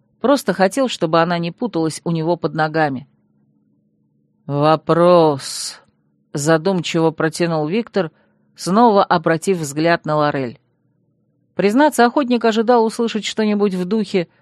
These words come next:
«Что они в вас нашли?» или хотя бы «Выбери одну», но собеседник удивил. «Сколько стоит ваш окончательный и бесповоротный отказ от Лоры?» «Что?»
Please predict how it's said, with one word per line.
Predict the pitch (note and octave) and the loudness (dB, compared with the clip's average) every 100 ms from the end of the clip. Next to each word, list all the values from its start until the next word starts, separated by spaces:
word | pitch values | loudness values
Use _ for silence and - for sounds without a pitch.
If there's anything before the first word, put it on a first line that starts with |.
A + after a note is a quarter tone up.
| _ _ | _ _
«Что | - - A3+ G3+ | -12 2 4 4
они | F3+ F3+ | 4 0
в | E3 | 2
вас | F#3 E3 | 2 2
нашли?» | E3 D#3 - G#3 C#4+ A#3 D#3+ | -2 -4 -4 -4 -2 0 0
или | C#3 | -2
хотя | - D3 E3 | -4 -2 -2
бы | D#3 D#3 | 0 -2
«Выбери | F3 F3+ E3 D#3+ | 0 0 2 2
одну», | E3 F#3+ B3+ C4 - _ _ _ _ _ | 0 0 0 0 -4 _ _ _ _ _
но | F3+ G3+ G#3+ G#3 | -2 2 4 4
собеседник | F#3+ G3+ G#3+ - C4 A3 A3+ - | 2 -2 -2 0 0 0 -2 -2
удивил. | G3+ G3 E3+ B2+ - _ _ _ _ _ _ _ _ _ _ _ _ - | -2 0 0 -2 -4 _ _ _ _ _ _ _ _ _ _ _ _ -20
«Сколько | - - G3 F3 F3+ | -6 4 4 4 0
стоит | - - G#3 E3 D3+ | -2 0 4 4 2
ваш | D3 D3 D3+ | 0 0 -2
окончательный | C#3 D3 C#3+ - F#3 D#3+ E3 E3 D#3+ | -2 -2 -2 0 0 0 -2 -2 -2
и | - | -2
бесповоротный | D#3 D#3 - D#3 D#3+ D#3+ D#3 D3+ | -2 -2 0 2 4 2 0 -4
отказ | D3+ E3 D#3 D3+ | -2 -2 0 0
от | D3+ | -4
Лоры?» | D#3+ D3 A2+ - _ _ _ _ _ _ _ - | -2 -2 -4 -10 _ _ _ _ _ _ _ -16
«Что?» | - - _ C#3+ D#3+ F3+ | -14 -14 _ -2 2 2